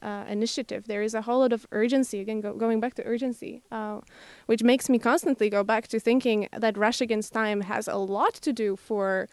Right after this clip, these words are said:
for, for, for the marketability of the idea, where, where we need to achieve and obtain most possible and shortest possible time.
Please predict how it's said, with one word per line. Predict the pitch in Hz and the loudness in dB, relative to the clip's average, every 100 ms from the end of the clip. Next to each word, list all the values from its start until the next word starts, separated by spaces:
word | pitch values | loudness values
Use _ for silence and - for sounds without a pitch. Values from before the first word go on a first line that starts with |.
| - - _ | -20 -20 _
for, | - - 190 185 185 | -12 -4 -2 -2 -4
for, | 202 190 202 - | -4 -6 -8 -6
for | 202 | -4
the | 196 | -2
marketability | 185 185 - - 196 190 240 277 202 185 | -4 -6 -8 -10 -6 -4 -2 -2 -4 -8
of | 180 | -6
the | 190 | -8
idea, | 156 - 190 - 180 220 | -6 -8 -10 -10 -12 -12
where, | 233 202 190 190 | -6 -4 -4 -4
where | 190 202 214 | -6 -8 -6
we | 214 | -6
need | 214 - | -8 -6
to | 208 | -6
achieve | 208 - 254 247 220 | -4 -2 0 0 -2
and | 208 | -6
obtain | 196 - 226 208 202 | -8 -8 -4 -2 0
most | 208 220 247 240 - - _ | 2 2 2 -2 -12 -20 _
possible | - 226 - 208 185 | -4 -4 -2 -4 -6
and | 190 196 | -8 -8
shortest | - 254 220 - - | 0 0 0 -8 -10
possible | 196 208 196 | -12 -10 -10
time. | 190 196 185 269 | -12 -12 -8 -10